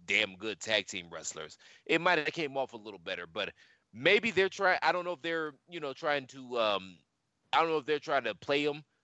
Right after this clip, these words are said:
on their way out the door, or if they're trying to allow them to show some more personality so they can push 'em up the card because they know that they're disgruntled and want to leave. I don't really know where, where it comes with that,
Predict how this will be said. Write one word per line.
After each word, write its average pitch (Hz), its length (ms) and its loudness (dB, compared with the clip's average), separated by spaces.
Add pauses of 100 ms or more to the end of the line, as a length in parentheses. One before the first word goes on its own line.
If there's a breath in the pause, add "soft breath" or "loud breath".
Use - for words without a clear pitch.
(160)
on 123 160 -2
their 127 120 0
way 127 240 6
out 117 160 4
the 110 60 -12
door, 147 440 -4
or 117 260 -4
if 117 180 -6
they're 123 140 -2
trying 123 420 2
to 117 300 -10
allow 117 340 8
them 113 220 -8
to 95 180 -12
show 117 320 -8
some 95 200 -12
more 101 200 -4
personality 101 960 2 (220 soft breath)
so - 160 -18
they 110 100 2
can 104 160 -4
push - 300 -6
'em 107 100 -4
up 98 140 -4
the - 60 -14
card 101 420 2 (260)
because 92 300 -4
they 98 120 4
know 101 200 0
that 87 240 -4
they're 95 180 2
disgruntled 95 640 -6
and 87 140 -6
want 117 220 -2
to 92 100 -10
leave. 80 240 -6
I 90 120 4
don't 92 140 -2
really 87 160 -10
know 95 140 -4
where, 92 240 -6
where 95 200 -2
it 85 100 -8
comes 113 240 2
with 82 140 -12
that, 76 180 -4